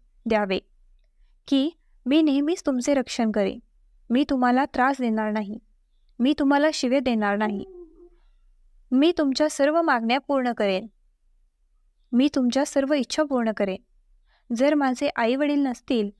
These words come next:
तर मी आईवडिलांची अनुपस्थितीत पूर्ण करेन, मी वडील म्हणून प्रत्येक इच्छा पूर्ण करेन,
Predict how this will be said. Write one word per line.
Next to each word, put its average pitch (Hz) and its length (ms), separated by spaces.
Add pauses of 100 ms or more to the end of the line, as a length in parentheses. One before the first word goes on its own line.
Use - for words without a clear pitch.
(300)
तर 302 120 (260)
मी 285 140
आईवडिलांची 254 840 (360)
अनुपस्थितीत 254 720 (240)
पूर्ण 269 280
करेन, 214 300 (960)
मी 302 140
वडील 294 320
म्हणून 269 300
प्रत्येक 285 420
इच्छा 277 260
पूर्ण 240 320
करेन, 208 260